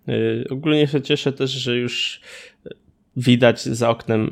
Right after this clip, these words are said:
wiosnę, już, y, nie wychodzę, znaczy nie idę do pracy, gdzie jest ciemno i nie wracam z pracy, kiedy jest ciemno, tylko już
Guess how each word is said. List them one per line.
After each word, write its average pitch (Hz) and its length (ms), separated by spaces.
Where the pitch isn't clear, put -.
wiosnę, 113 520
już, - 300
y, 104 200
nie 107 200
wychodzę, 104 680
znaczy 107 320
nie 107 100
idę 107 160
do 104 100
pracy, 107 340
gdzie 107 160
jest 98 220
ciemno 113 340
i 107 140
nie 107 140
wracam 104 420
z - 80
pracy, 101 540
kiedy 101 240
jest - 220
ciemno, 104 280
tylko - 220
już - 300